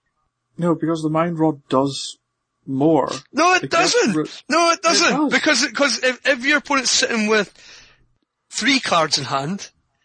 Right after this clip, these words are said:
Speaker 2: and you Mind Rot them, then they're obviously gonna keep the ridiculous bomb that's gonna turn the game in their favour. Whereas
Speaker 1: Yeah,
Speaker 2: this
Speaker 1: but they're
Speaker 2: is
Speaker 1: not gonna be
Speaker 2: opposite
Speaker 1: able to
Speaker 2: situation.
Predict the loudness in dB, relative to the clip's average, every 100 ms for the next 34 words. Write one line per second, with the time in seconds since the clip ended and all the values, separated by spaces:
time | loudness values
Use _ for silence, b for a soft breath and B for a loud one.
0 | _ -8 -2 2 4 4 2 0 -2 -6
1 | -8 _ b b _ 0 0 0 -2 -2
2 | _ -4 0 0 0 0 0 -2 -2 -2
3 | -4 0 0 -2 _ -4 0 0 0 -2
4 | 0 0 0 0 -2 0 -2 0 -2 0
5 | 0 0 0 0 -2 -2 -14 _ _ b
6 | b -4 -2 0 0 0 0 0 -2 0
7 | -2 0 0 2 0 -2 -8